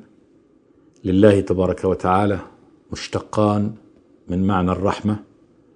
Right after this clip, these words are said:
والرحمن صفة مبالغة والرحيم صفة مبالغة. الرحمن صفة مبالغة أكبر من الرحيم، ولذلك قالوا في معنى الرحمن:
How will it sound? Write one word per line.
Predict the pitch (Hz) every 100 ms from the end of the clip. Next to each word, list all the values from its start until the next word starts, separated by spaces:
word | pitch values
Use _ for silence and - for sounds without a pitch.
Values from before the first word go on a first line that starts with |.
| _ _ _ - _ _ _ _ -
والرحمن | 90 92 - 98 104 104 98 - - _ -
صفة | - 120 - 104 - -
مبالغة | 98 92 101 95 87 101 101
والرحيم | 95 92 87 92
صفة | 80 - 90 -
مبالغة. | 87 98 101 95 104 101 -
الرحمن | 95 92 - 95 95 90 - - - - - _
صفة | - 104 98 -
مبالغة | 98 104 101 95 85 82 -
أكبر | 107 127 95
من | 90 90
الرحيم، | 87 85 - 104 113 117 - - _ _ - - - -
ولذلك | 95 90 87 95 - _ _ _ 90 90 101 95 95 - - - _ _ _ _ _ _ _ _ _ _ _
قالوا | 104 95 90
في | -
معنى | 95 95 92
الرحمن: | 90 87 - 98 98 95